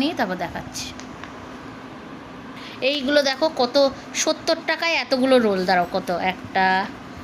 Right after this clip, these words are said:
দুটো, তিনটে, চারটে, পাঁচটা, পাঁচটা রোল। আর ভাবো, আর দোকানে যদি কিনতে যেতাম, দুটো রোলের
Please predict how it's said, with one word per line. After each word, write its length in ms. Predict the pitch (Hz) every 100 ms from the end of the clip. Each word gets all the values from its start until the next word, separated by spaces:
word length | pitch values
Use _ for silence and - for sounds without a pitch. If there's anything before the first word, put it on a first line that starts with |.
| - - 185
দুটো, 380 | 180 170 - 180 180 202 - - -
তিনটে, 460 | 185 180 165 180 180 208 - - -
চারটে, 320 | 175 165 - 196 -
পাঁচটা, 420 | 220 208 - 208 170 -
পাঁচটা 400 | 233 262 - 285 262
রোল। 180 | 233 202 175 - - - -
আর 80 | 214 208
ভাবো, 220 | 208 208 208
আর 60 | 202 214
দোকানে 260 | 240 269 277
যদি 120 | 285 285
কিনতে 240 | 269 254 277 277
যেতাম, 260 | 277 339 381 233
দুটো 220 | 254 330 311
রোলের 380 | 285 311 320 320